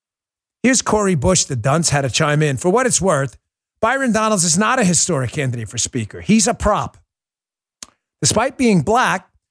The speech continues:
he supports a policy agenda intent on upholding and perpetuating white supremacy. His name being in the mix is not progress. It's pathetic. Corey, there is something pathetic here, and I promise you it's definitely not Byron Donalds.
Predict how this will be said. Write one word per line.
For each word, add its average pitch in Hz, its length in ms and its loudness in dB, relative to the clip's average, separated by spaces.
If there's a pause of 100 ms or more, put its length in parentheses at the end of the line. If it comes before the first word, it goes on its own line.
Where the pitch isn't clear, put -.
(180)
he 180 80 2
supports 214 380 0
a 175 60 -2
policy 208 540 0
agenda 165 480 0
intent 196 400 -2
on 190 160 2
upholding 208 580 0
and 175 220 -8
perpetuating 226 800 -2 (640)
white 185 240 0
supremacy. 190 800 -4 (880)
His 175 220 0
name 226 240 2
being 226 240 0
in 214 120 0
the 202 60 0
mix 202 280 0
is 160 140 -2
not 156 220 -2
progress. 156 580 -4
It's 135 160 -12
pathetic. 139 540 -4 (840)
Corey, 220 300 0
there 208 180 -4
is 226 120 -6
something 185 400 -6
pathetic 147 520 -2
here, 82 280 -18
and 123 240 -12
I 123 140 -10
promise 120 600 -2
you 95 140 -14
it's 98 240 -12
definitely 113 440 -10
not 95 260 -10
Byron 87 400 -14
Donalds. 80 420 -18